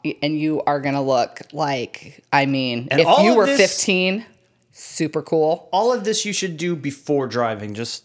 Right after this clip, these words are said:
Speaker 2: just as a disclaimer.
Speaker 1: Right, right. Just get that together before you drive. They're really gonna impress the heck out of your passenger.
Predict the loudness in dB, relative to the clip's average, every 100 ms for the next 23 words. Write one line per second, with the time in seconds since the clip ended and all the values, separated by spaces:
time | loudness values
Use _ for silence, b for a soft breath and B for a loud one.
0 | _ -10 -4 -4 -4 -2 2 6 8 8
1 | 6 4 6 6 4 2 -2 4 4 4
2 | 0 -4 0 0 0 -2 -2 -2 0 -2
3 | -4 -6 B B B _ -20 -20 -4 0
4 | 0 2 0 2 0 2 4 4 2 2
5 | 0 -4 2 2 2 -2 0 2 2 2
6 | 2 0 -4 -2 -2 -2 -4 -4 -2 -2
7 | -4